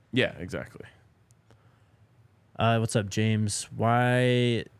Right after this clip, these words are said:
Speaker 2: does the new Big Twelve have to have divisions?
Speaker 1: It doesn't
Speaker 2: Um,
Speaker 1: necessarily.
Speaker 2: Yeah, it doesn't, but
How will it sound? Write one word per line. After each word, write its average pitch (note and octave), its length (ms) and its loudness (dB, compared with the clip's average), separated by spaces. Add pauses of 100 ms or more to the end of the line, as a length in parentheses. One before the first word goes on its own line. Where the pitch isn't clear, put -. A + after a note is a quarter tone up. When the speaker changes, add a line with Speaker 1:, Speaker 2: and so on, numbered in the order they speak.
(180)
Speaker 2:
does B2 320 2
the A2+ 160 2
new A#2+ 180 2
Big A2 160 0
Twelve A2+ 320 0
have A2+ 180 -2
to A2 80 -2
have A2 160 2
divisions? G2 720 -2 (600)
Speaker 1:
It D3 120 -10
doesn't B2 260 4
Speaker 2:
Um, G#2+ 40 2
Speaker 1:
necessarily. B2 600 -2
Speaker 2:
Yeah, C#3 160 6
it C3 80 -2
doesn't, A#2 420 2
but G#2+ 240 0